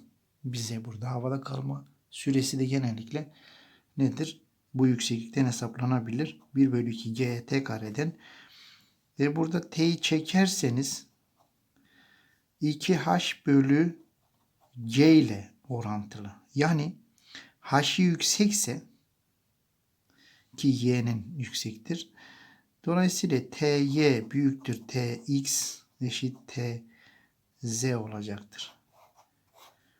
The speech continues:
Buradan sadece değişken H'tır. Kütleye bağlı olmadığını görüyoruz çünkü ilk hızı yok.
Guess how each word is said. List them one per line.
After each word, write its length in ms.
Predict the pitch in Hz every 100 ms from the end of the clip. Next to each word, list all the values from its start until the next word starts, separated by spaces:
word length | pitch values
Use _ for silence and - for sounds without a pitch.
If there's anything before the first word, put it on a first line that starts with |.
| _ _ -
Buradan 460 | 127 120 143 156 _ _ _
sadece 640 | - - 156 143 117 117 113
değişken 460 | 131 120 - 139
H'tır. 720 | 131 113 123 - - 156 - _ _
Kütleye 460 | - 131 131 123 110
bağlı 260 | 113 113 110
olmadığını 720 | 135 131 104 98 113 131 131
görüyoruz 400 | 127 123 117 110
çünkü 240 | - -
ilk 160 | 120 120
hızı 220 | 110 110
yok. 300 | 95 - -